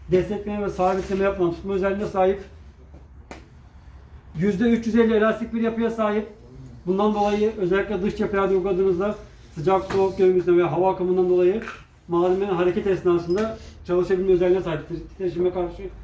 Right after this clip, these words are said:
malzemenin dayanımı var. İnşaatta ne geliyor aklınıza?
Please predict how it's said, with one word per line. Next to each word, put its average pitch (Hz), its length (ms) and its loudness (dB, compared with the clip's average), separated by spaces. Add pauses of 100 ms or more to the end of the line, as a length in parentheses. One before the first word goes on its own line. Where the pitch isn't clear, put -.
(280)
malzemenin 175 420 4
dayanımı 190 360 4
var. 196 140 0 (1200)
İnşaatta 233 480 2
ne 240 200 2
geliyor 202 200 4
aklınıza? 180 380 2